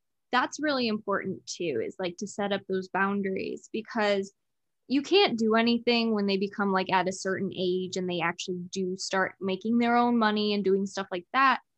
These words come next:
But you can set them up for success when they're younger and, you know, put them in, like, extra, you know,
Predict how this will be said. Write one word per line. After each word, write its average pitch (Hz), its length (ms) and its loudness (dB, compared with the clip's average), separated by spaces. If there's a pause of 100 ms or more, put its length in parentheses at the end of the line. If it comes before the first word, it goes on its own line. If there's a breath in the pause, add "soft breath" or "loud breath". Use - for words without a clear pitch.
(160)
But 254 120 0
you 269 140 0
can 339 200 0
set 262 300 -2
them 247 140 0
up 220 180 0
for 220 120 0
success 214 680 -4
when 208 160 -2
they're 180 160 -2
younger 202 680 -2 (600)
and, 202 580 2 (340)
you 220 120 0
know, 208 180 0
put 240 200 -8
them 339 160 0
in, 359 120 0
like, 359 200 0
extra, 262 600 -4
you 220 120 -6
know, 226 300 -4